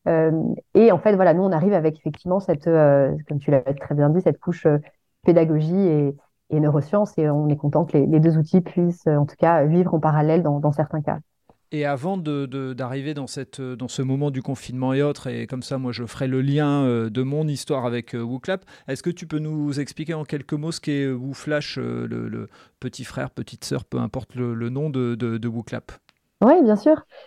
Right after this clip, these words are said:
Speaker 1: En fait, WooFlash, on est vraiment parti de, du constat que la prise en compte, euh, en fait, du temps que les apprenants passent en autonomie,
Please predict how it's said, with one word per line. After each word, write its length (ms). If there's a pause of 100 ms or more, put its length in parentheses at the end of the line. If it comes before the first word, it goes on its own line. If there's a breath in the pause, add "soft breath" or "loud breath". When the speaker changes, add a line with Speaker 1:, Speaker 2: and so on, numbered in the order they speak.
(220 loud breath)
Speaker 1:
En 80
fait, 260
WooFlash, 400
on 60
est 80
vraiment 260
parti 380
de, 420 (360)
du 120
constat 400
que 260
la 140
prise 300
en 120
compte, 300 (640)
euh, 300
en 80
fait, 180
du 200
temps 240
que 100
les 80
apprenants 380
passent 240
en 100
autonomie, 580